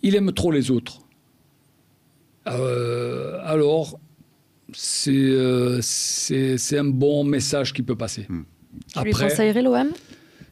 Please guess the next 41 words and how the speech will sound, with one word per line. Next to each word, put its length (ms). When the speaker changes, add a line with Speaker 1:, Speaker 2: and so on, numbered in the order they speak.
Speaker 1:
Quoi ? 280
Speaker 3:
Tu 140
lui 100
conseillerais 480
l'O 120
M ? 220
Speaker 1:
Ben, 80
tu 120
sais, 140
il 60
est 100
venu 220
quatre 280
fois 220
à 20
l'O 160
M. 180
Speaker 3:
Ah 120
ouais. 140
Speaker 1:
Et 140
le 180
jour 400
où, 280
euh, 260
ben, 140
on 100
venait 580
pour 380
son 160
stage 320
ici, 360
je 120
pensais, 440
je 180
pensais 540
qu'ils 220
allaient 140
lui 120
faire 220
une 120
proposition. 760